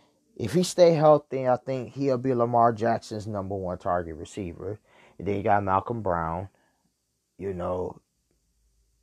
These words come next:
Yeah. You got his other receiver over there. And you got Mark Andrews. And then over at the Oakland Raiders, you have Darren Waller, uh, Brandon Jacobs, you know, and,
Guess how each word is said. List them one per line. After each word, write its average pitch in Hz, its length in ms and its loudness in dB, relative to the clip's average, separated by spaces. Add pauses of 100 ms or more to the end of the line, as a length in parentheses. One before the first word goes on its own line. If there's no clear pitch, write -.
(160)
Yeah. 90 120 -8 (760)
You 104 60 -10
got 104 140 4
his 104 120 0
other 127 180 2
receiver 117 380 -6
over 87 220 -6
there. 98 300 -6 (600)
And 127 140 -4
you 120 40 0
got 123 200 4
Mark 123 280 2
Andrews. 123 840 -4 (180)
And 110 120 -6
then 117 160 -2
over 127 340 4
at 135 160 -2
the - 140 -12
Oakland 139 440 0
Raiders, 107 520 -8
you 113 100 -6
have 95 480 -2 (1000)
Darren 131 460 0
Waller, 107 640 4 (440)
uh, 101 460 -4
Brandon 113 400 0
Jacobs, - 1080 -6 (560)
you 101 220 -4
know, 92 320 -4
and, 117 500 -4